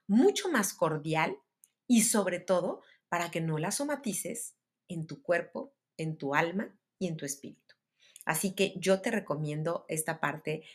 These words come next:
de la escritura de las, de las tres o cinco cosas positivas que le puedas encontrar a la persona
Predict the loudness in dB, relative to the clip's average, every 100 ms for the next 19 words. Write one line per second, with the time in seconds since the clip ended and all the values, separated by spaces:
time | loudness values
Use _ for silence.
0 | _ -2 -2 -2 -2 -2 -2 -6 -2 0
1 | 2 2 0 -4 -10 -20 -6 0 2 0
2 | 2 4 4 4 0 -2 -6 _ _ _
3 | _ 8 10 8 6 8 8 6 2 0
4 | -2 _ _ _ _ _ _ _ _ _
5 | -10 4 4 4 2 2 2 0 2 2
6 | 2 2 2 2 0 0 -6 -6 -6 2
7 | 2 2 -4 -6 -4 -4 -4 0 2 0